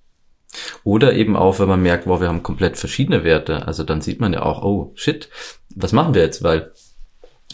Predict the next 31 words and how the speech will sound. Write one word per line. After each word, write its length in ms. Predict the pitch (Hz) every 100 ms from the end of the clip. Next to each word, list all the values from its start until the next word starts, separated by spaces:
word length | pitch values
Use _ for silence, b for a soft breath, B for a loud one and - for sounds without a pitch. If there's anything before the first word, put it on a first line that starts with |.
| -
verschiedene 420 | - - 107 104
Werte 220 | 90 123
bedeuten 360 | 104 98 92 92
auch, 200 | 87 90
wir 80 | -
di-, 240 | 98 -
tun 300 | - 135 139
Dinge 320 | - 120 113
auf 160 | 92 -
unterschiedliche 640 | 120 135 - 95 92 95
Art 180 | 87 85
und 100 | 85
Weise. 320 | 87 110 98
Uns 200 | 87 87
sind 140 | 92 90
verschiedene 380 | 87 - 90
Dinge 280 | 76 85 80
wichtig 360 | 90 131 87 78
und 180 | 76 80
dann 200 | 78 85
muss 220 | 90 -
man 140 | 90
einfach 220 | 80 80
darüber 300 | - 90 82
sprechen 400 | 76 - 104 -
und 120 | - -
gucken, 360 | 95 - 87
wie 80 | 85
man 140 | 85
damit 220 | 78 78 -
umgeht. 400 | 120 95 -